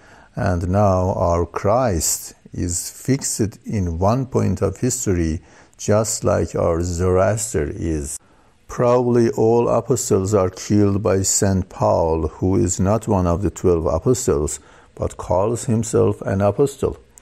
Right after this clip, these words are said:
He says, "I have never met Christ." Doesn't Christ himself appoint apostles for himself? He is not appointed by Christ,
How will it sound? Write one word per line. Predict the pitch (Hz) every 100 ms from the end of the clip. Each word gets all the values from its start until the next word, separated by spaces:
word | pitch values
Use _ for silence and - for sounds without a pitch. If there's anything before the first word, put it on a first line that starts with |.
| - - - -
He | 107
says, | 101 117 110 117 107 -
"I | - 110
have | 110 107
never | 110 113 120
met | 113 110 -
Christ." | 135 98 76 - - - _ _ _ _ -
Doesn't | 107 143 180 -
Christ | - 135 160 - -
himself | 147 175 - 196 156 -
appoint | 107 - 107 107 -
apostles | 135 151 131 131 104 -
for | 104
himself? | 92 104 87 - 87 139 - _ _ _ _
He | 143 160
is | 170 -
not | 127 123
appointed | 107 - 95 92 92 -
by | 92
Christ, | - - 85 92 107 -